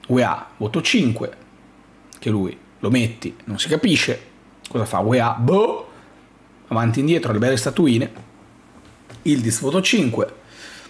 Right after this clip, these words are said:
non ha fatto la differenza, non è stato in grado di farla, è entrato, non ha aggiunto niente,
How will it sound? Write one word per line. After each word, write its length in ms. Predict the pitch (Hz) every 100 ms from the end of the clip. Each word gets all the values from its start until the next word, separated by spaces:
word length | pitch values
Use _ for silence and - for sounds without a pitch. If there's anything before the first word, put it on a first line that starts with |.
| - -
non 180 | - 120
ha 60 | 117
fatto 260 | 110 113
la 60 | 92
differenza, 600 | 113 113 262 - - -
non 120 | 62
è 40 |
stato 240 | - 185 -
in 60 |
grado 200 | 110 98
di 80 | 139
farla, 520 | 175 - - - - -
è 60 | -
entrato, 580 | 107 107 92 - - - -
non 200 | 113 107
ha 40 |
aggiunto 560 | 95 107 113 95 - 90
niente, 840 | 120 123 110 101 98 190 294 -